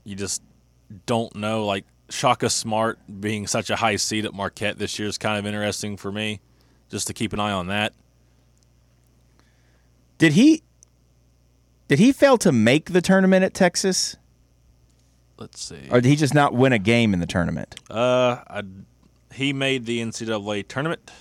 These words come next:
Speaker 1: his first and third year at Texas and his last year. And he actually won the Big twelve. And
Speaker 2: Did he? But he didn't win in the tournament, right? Did he go oh and three?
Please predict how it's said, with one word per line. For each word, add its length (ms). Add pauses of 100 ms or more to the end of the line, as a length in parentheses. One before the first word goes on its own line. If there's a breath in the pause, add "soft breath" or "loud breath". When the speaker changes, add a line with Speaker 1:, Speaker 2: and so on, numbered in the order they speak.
(1080 soft breath)
Speaker 1:
his 320
first 420
and 180
third 300
year 160
at 160
Texas 600 (120)
and 460
his 240
last 460
year. 320 (200)
And 100
he 80
actually 300
won 200
the 80
Big 180
twelve. 400
And 160 (1000 soft breath)
Speaker 2:
Did 120
he? 120
But 100
he 80
didn't 280
win 200
in 220
the 60
tournament, 420
right? 320
Did 80
he 80
go 100
oh 160
and 140
three? 320